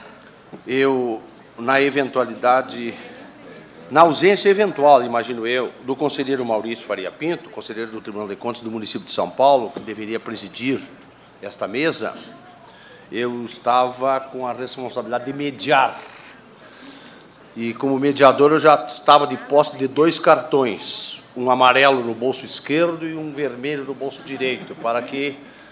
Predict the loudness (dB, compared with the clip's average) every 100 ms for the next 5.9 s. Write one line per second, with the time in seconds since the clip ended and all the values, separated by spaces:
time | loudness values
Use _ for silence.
0 | -20 -20 -18 -12 -10 -10 -6 2 2 2
1 | -6 -8 -8 -8 -8 -8 -14 -20 -20 -20
2 | -20 -20 -20 -18 -14 -14 -12 -14 -14 -12
3 | -12 -12 -16 -14 -12 -12 -12 -10 -8 -6
4 | -8 -10 -18 -20 -18 -18 -16 -16 -18 -18
5 | -18 -14 -12 -12 -16 -18 -16 -14 -14